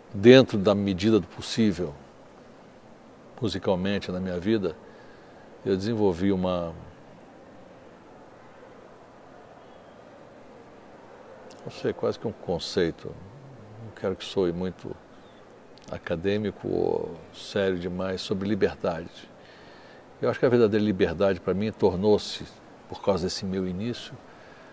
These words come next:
a liberdade tornou-se a possibilidade de você dizer não.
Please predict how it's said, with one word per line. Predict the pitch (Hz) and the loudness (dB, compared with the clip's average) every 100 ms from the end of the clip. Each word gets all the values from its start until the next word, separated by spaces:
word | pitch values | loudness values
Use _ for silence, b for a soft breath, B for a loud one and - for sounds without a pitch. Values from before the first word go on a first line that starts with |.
| B B | B B
a | 95 | -4
liberdade | 95 101 92 117 110 | 2 4 4 4 2
tornou-se | - 107 92 101 101 - 101 | 4 2 4 2 2 0 -2
a | 90 | 0
possibilidade | 104 - 95 101 95 90 104 104 95 101 92 - - - - - - | -2 -2 0 0 0 2 4 2 0 -4 -6 -12 -20 -20 -20 -16 -10
de | |
você | 90 87 | -8 -6
dizer | 95 92 92 | -6 -2 -2
não. | 87 85 | -2 -6